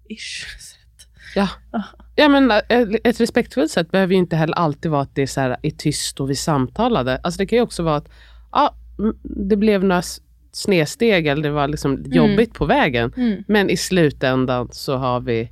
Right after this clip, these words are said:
Speaker 2: liksom, kommit fram till att, ja, men, man har bett om ursäkt. Eller, så även stora känslor, att man kan komma över det.
Speaker 1: Mm. Ja, verkligen.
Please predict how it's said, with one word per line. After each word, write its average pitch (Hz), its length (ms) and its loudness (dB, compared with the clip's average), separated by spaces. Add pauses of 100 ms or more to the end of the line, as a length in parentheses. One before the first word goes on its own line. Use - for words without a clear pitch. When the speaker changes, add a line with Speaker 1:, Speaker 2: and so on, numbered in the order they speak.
(160)
Speaker 2:
liksom, 110 500 -6 (520)
kommit 131 320 -4
fram 117 300 -4 (160)
till 107 280 -8
att, - 300 -14 (100)
ja, 151 80 -6
men, 127 180 -6 (360)
man 147 120 -4
har 135 60 -2
bett 131 160 -4
om 120 120 -4
ursäkt. 107 440 -8
Eller, 123 200 -12 (320)
så - 120 -6
även 143 380 0
stora 151 340 -2
känslor, 117 480 -4
att 113 100 -10
man 117 100 -4
kan 117 160 -8
komma 117 280 -4
över 113 220 -6
det. 190 220 -8 (300)
Speaker 1:
Mm. 196 280 0 (480)
Ja, 240 100 -4
verkligen. 202 360 -10